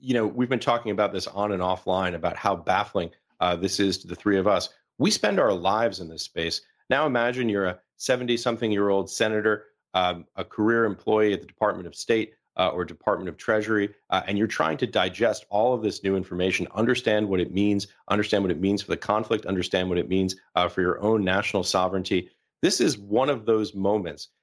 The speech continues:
that we're going to look back on, uh, and see as an inflection point, uh, I think, where we started to see a transition, uh, from, uh, the, from the old world to this new world,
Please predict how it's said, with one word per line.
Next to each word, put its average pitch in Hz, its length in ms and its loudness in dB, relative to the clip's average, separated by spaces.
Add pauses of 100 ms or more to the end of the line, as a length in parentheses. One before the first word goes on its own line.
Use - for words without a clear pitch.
(140)
that 98 260 -2
we're 107 140 2
going 110 160 0
to 107 60 0
look 104 300 -2
back 101 300 -2
on, 85 260 -4 (260)
uh, 90 180 -2
and 98 160 -2
see 123 440 0 (180)
as 110 180 2
an 113 80 2
inflection 113 640 -2
point, 82 340 -6 (260)
uh, 87 200 0
I 95 120 -2
think, 90 380 -6 (200)
where 107 180 2
we 107 100 2
started 123 340 2
to 110 80 -10
see 107 180 0
a 98 40 0
transition, 98 720 -2 (240)
uh, 92 180 2
from, 98 440 -2 (200)
uh, 95 260 2
the, 98 380 0 (100)
from 104 160 0
the 98 120 2
old 123 280 2
world 104 300 2
to 95 80 -16
this 104 200 0
new 110 160 2
world, 101 360 2